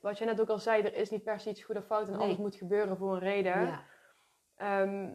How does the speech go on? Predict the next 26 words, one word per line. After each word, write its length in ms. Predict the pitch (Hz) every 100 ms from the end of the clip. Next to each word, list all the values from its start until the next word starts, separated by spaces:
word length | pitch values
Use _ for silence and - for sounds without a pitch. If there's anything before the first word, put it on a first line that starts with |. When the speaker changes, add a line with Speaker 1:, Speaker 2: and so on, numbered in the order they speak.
| 214 -
Speaker 2:
Ja. 140 | - 214
Speaker 1:
maar 340 | 202 185 -
dat 300 | - 220 214
ook 240 | - 226 190
daarin 420 | 202 220 208 202
misschien 300 | 202 - 208
soms 320 | 214 220 208
iets 180 | 214 -
te 80 | 185
makkelijk, 680 | 175 202 240 240 214 208 -
omdat 280 | 202 196
iedereen 440 | 202 196 190 190 190
nu 240 | 196 190
inmiddels 340 | - 185 185 185
bekend 320 | 180 185 196
is 80 | 180
met 220 | 175 -
ayahuasca, 640 | 175 170 175 - 170 185
hè, 240 | 185 185 170
de, 120 | 165
de 140 | 175 170
term, 380 | 170 170 175
of 160 | 165 _
de 100 | -
meeste 300 | 151 165 - 165
mensen, 480 | 165 - 175 -